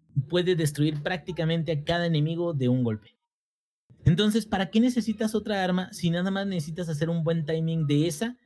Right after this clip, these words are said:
con un tiro cargado? Y eso es donde te quedas, pierde entonces un poquito de relevancia el resto del arsenal.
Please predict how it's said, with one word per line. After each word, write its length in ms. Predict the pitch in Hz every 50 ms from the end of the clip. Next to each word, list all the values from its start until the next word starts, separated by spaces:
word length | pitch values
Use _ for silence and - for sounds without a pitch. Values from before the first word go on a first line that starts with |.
| _ _ _ _
con 200 | - 156 151 156
un 140 | 170 175 160
tiro 220 | 180 175 170 160
cargado? 400 | - 170 160 180 185 175 147 143 - _ _ _ _ _ _ _ _ _ _ _ _ _ _ - - -
Y 200 | 165 180 185 196
eso 200 | 196 190 214 220
es 100 | 202 180
donde 240 | 196 185 175 170
te 160 | 147 165 151 151
quedas, 420 | - 175 170 170 170 165 151 147 - - - 135 139 143
pierde 300 | 147 185 185 185 190 190
entonces 420 | 208 202 190 180 185 180 - 165 -
un 120 | 185 175
poquito 340 | - 175 165 175 156 185 175
de 60 | 170
relevancia 600 | 156 147 143 143 143 135 143 143 147 147 151 165
el 160 | 156 147 135
resto 380 | 120 131 160 160 151 - - 175
del 160 | 165 156 151
arsenal. 500 | 143 135 - - 160 208 277 269 - -